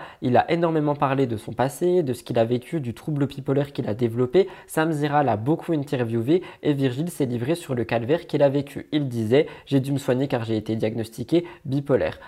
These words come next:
Rappelez-vous, il s'est passé quand même pas mal de choses, on a eu beaucoup de révélations.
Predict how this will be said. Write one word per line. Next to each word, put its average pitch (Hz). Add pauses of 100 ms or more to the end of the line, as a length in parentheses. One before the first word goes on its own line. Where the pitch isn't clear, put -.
(140)
Rappelez-vous, 135
il 120
s'est 113
passé 110
quand 123
même 101
pas 135
mal 135
de 120
choses, 165
on 135
a 90
eu 92
beaucoup 156
de 139
révélations. 123